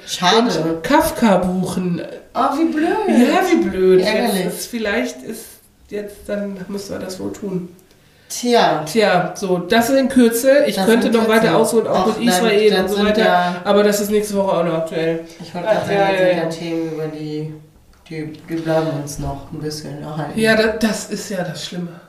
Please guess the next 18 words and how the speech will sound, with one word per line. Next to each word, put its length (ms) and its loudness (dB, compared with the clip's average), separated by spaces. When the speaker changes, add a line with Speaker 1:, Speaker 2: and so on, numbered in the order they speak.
Speaker 2:
eigentlich, 320 -20
Speaker 1:
Tja, 100 -18
Speaker 2:
ne? 140 -14
Speaker 1:
ja. 100 -12
Speaker 2:
Also 200 0
wenn 100 4
ich 160 0
sehe, 340 0
auch 40 -6
so 160 -10
Israel-Krieg, 800 -8
ne, 240 -4
dass 320 -4
heute 640 0
die, 320 0
äh, 340 0
Synagogen 840 0
noch 380 -2